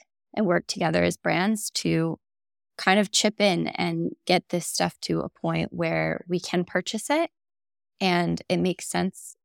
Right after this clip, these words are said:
for everyone in terms of cost. And it's totally possible. It's just these things aren't scaled yet. And so I think it's the biggest challenge, but also the biggest opportunity to work with these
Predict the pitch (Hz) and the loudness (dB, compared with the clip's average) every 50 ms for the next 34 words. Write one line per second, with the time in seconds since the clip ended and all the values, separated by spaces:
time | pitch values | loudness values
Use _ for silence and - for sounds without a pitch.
0 | _ _ _ - 175 - 185 190 170 175 170 175 180 190 202 220 233 233 240 240 | _ _ _ 0 2 2 2 2 0 -2 -2 -2 -2 0 -2 -2 -2 -2 -4 -6
1 | - - 190 180 175 - - 180 175 175 - 175 170 - - - - 165 170 175 | -6 -4 -2 -2 -2 -2 -2 -4 -4 -2 -2 -4 -6 -6 -6 -4 -2 0 0 0
2 | 170 - - - - - - - - _ _ _ _ _ - 208 196 175 196 - | 0 -2 -4 -8 -8 -8 -10 -10 -14 _ _ _ _ _ 2 4 4 2 0 -4
3 | - - 196 220 214 202 190 180 170 - - - 165 - - - - - - 87 | -8 -4 -2 0 2 2 2 2 0 0 -2 -4 -4 -4 -4 -6 -4 -2 -2 -2
4 | - - - 170 - - - 180 - - - 190 180 - - 196 190 190 185 - | -2 -2 -4 -4 -4 -2 -2 -2 -2 -2 -2 -2 -2 0 0 0 0 2 2 2
5 | 165 160 - - - - - 156 160 151 - - - - 65 65 - - _ _ | 2 0 0 -4 -6 -4 -2 -2 -2 -2 -2 -4 -4 -4 -4 -4 -6 -8 _ _
6 | - 180 175 170 165 - - - 175 170 165 160 160 170 - _ _ _ _ - | -2 0 0 0 0 -2 -2 -2 0 0 2 0 0 -2 -8 _ _ _ _ -2
7 | - - - 277 - - 302 190 - - - - _ _ _ _ _ _ _ _ | 2 2 2 2 2 0 0 0 0 -4 -10 -20 _ _ _ _ _ _ _ _
8 | _ _ _ - 208 - - - 202 185 185 214 185 202 190 - - - - 180 | _ _ _ -2 -2 -2 -2 -2 0 2 4 4 4 4 2 0 -2 0 0 2
9 | 175 175 180 - 185 175 175 175 190 - - 202 175 175 170 - 170 165 175 160 | 2 2 0 0 0 -2 -2 -2 -2 -2 0 0 0 0 2 2 2 2 0 0
10 | - - 160 - _ 170 165 - - 156 156 151 - 98 104 90 - - - 170 | 0 0 -2 -2 _ -6 -6 -4 -2 -2 0 0 0 0 -2 -2 -2 -4 -4 -2
11 | 165 170 151 165 - _ - - 170 160 - _ _ _ - 170 - 175 156 151 | -2 -2 -2 -4 -6 _ -4 -4 -4 -4 -6 _ _ _ -14 -4 -2 0 2 2
12 | 156 156 165 - - - - | 0 -2 -4 -6 -8 -10 -12